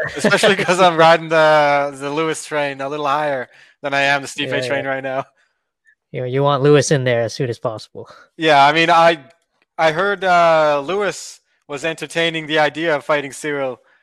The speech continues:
Speaker 2: and I'm absolutely down with that because I think he can knock out Cyril and secure his title shot.
Speaker 1: Hell no, man. Cyril gonna go all the way. <laughs>
Speaker 2: Yeah, I mean, he's a very intelligent striker and everything, but, I
Speaker 1: Yeah.
Speaker 2: mean, I think, uh, Lewis is pretty well-rounded now, and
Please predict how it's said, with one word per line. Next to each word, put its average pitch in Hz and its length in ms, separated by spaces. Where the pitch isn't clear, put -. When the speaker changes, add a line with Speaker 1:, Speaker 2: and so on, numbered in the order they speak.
Speaker 2:
and 135 120
I'm 151 180
absolutely 147 580
down 131 240
with 123 100
that 123 220
because 127 240
I 131 80
think 147 200
he 143 80
can 139 160
knock 131 240
out 131 120
Cyril 135 400
and 123 140
secure 131 440
his 123 160
title 127 240
shot. 123 300
Speaker 1:
Hell 185 280
no, 208 200
man. 190 300
Cyril 202 300
gonna 202 180
go 202 180
all 208 140
the 165 60
way. 202 280
<laughs> 190 180
Speaker 2:
Yeah, 151 200
I 143 60
mean, 160 100
he's 165 80
a 156 60
very 226 200
intelligent 170 460
striker 180 420
and 143 100
everything, 131 380
but, 131 280
I 139 120
Speaker 1:
Yeah. 123 60
Speaker 2:
mean, 139 220
I 143 80
think, 170 320
uh, 156 360
Lewis 156 260
is 143 80
pretty 156 240
well-rounded 143 580
now, 131 300
and 127 340